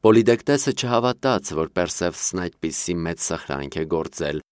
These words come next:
և նա սկսեց ծաղրել աստվածազոր հերոսին ու նրան ստախոս անվանեց։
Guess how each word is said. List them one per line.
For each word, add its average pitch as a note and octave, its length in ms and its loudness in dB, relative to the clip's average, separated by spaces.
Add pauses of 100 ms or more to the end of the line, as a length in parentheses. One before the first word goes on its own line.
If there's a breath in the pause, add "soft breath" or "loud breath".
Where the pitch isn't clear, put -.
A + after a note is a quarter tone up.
(220)
և G#2 160 6
նա A2+ 140 4
սկսեց G#2+ 500 -2
ծաղրել G2 520 0
աստվածազոր E2 840 -4
հերոսին E2 580 -4
ու F2 80 -4
նրան E2 320 -4
ստախոս F2+ 800 -4
անվանեց։ C2+ 680 -10